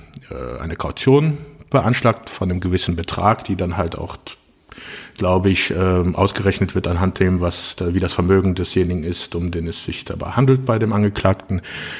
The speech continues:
Äh, da die meisten das aber nicht selber vorlegen wollen, gibt es in Amerika dann halt diese Kautionsbüros. Das sind, äh, Leute, die halt so eine Art, ja, Kreditgeber sind,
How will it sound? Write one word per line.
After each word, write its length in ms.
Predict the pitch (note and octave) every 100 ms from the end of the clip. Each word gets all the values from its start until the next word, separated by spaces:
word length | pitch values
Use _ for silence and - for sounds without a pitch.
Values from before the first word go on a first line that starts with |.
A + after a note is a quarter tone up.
| - - - - - - -
Äh, 240 | D3+ C#3+
da 180 | C3+ C3+
die 120 | C#3
meisten 540 | C#3+ B2+ D3+ - D3+ C3
das 260 | C3+ C3
aber 160 | A#2+ A#2+
nicht 160 | A#2 -
selber 300 | A#2+ B2 A2+
vorlegen 460 | B2+ C3 B2+ A#2+
wollen, 260 | A2+ A#2 A2
gibt 160 | A2
es 160 | A2 -
in 60 | G#2+
Amerika 460 | G2+ G2+ G#2 G#2
dann 220 | G2+ G2
halt 160 | G2 F#2
diese 180 | F#2+ F#2+
Kautionsbüros. 880 | - E2 - B2+ C3 C3 A2+ A2 -
Das 180 | G2
sind, 380 | - F#2+ - - - -
äh, 200 | F2+ F2+
Leute, 320 | F#2 F#2 G2+ G2
die 180 | G2
halt 580 | F#2+ F2+ A2 - - - - - - - -
so 140 | -
eine 100 | B2
Art, 400 | - F2 F2 - - _ -
ja, 240 | - F#2+ -
Kreditgeber 680 | - G2 C3+ - A#2+ A2+ G#2+
sind, 360 | A2 G#2+ -